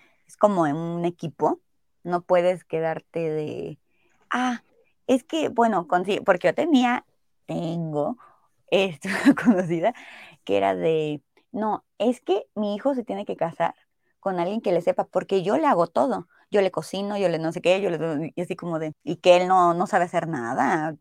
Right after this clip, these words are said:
tien-, no tiene mano, no tiene pies, ¿qué?". O sea, "Es que si no, él no, él no sabe, no come,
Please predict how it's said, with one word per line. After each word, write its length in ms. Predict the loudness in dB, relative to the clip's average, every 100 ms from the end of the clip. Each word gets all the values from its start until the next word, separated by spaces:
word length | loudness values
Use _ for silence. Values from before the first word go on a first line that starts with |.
| _ -6
tien-, 240 | -4 -2
no 120 | -4
tiene 200 | -2 -4
mano, 440 | -4 -4 -4 -4 -4
no 80 | -4
tiene 200 | -4 -4
pies, 400 | -2 -2 -2 0
¿qué?". 200 | 2 2 0 -20 _ -6
O 80 |
sea, 260 | 0 0 0 _ _ _ _ _
"Es 120 | -6 -2
que 120 | 2
si 140 | 4
no, 200 | 4 4 2
él 180 | 2
no, 200 | 4 0 0
él 120 | 2 2
no 100 | 2
sabe, 480 | 2 2 0 -2 -6 _ 2
no 180 | 2
come, 320 | 4 2 2